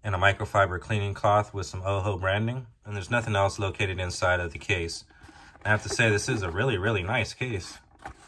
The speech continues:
Extremely soft. Yeah, I really like the case. And we do get some included instructions on how to set up the camera glasses, and you also get instructions on how to remove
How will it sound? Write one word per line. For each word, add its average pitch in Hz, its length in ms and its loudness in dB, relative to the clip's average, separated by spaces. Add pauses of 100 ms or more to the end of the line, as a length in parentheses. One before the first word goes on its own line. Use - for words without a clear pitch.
(600)
Extremely 107 440 0
soft. 107 560 2 (2250)
Yeah, 85 200 -6
I 87 40 -8
really 98 220 0
like 95 220 0
the 87 80 -12
case. 95 440 -4 (680)
And 110 80 2
we 117 60 2
do 175 100 4
get 160 160 2
some 127 160 0
included 139 340 0
instructions 113 560 0
on 101 100 2
how 107 120 4
to 92 60 -4
set 107 200 0
up 101 180 0
the 107 80 -10
camera 98 360 -2
glasses, 101 500 2 (420)
and 98 120 -4
you 104 80 4
also 135 240 0
get 104 220 -2
instructions 98 540 -2
on 90 120 -2
how 98 180 2
to 92 180 -4
remove 101 600 -2